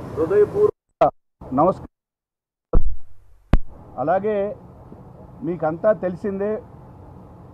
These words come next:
మూవీ ఆర్టిస్ట్ అసోసియేషన్ అనేది ఎలక్షన్స్ వరకే ఈ ప్యానెల్స్ ఉంటాయి, కానీ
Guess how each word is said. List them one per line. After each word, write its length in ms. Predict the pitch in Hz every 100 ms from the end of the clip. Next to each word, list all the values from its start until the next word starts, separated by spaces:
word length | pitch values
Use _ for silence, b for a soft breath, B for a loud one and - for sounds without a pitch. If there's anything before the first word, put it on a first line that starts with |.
| -
మూవీ 280 | 139 185 220
ఆర్టిస్ట్ 400 | 214 202 208 -
అసోసియేషన్ 760 | 190 202 196 185 190 - 180
అనేది 600 | 175 175 185 220 196 180 196 - - - - - - -
ఎలక్షన్స్ 520 | 147 185 - 226 175
వరకే 500 | 196 202 - 220 233 - - - - - - - - - - - - - - -
ఈ 160 | 185 190
ప్యానెల్స్ 520 | 151 160 190 202 175
ఉంటాయి, 300 | 180 165 175
కానీ 440 | 160 165 170 190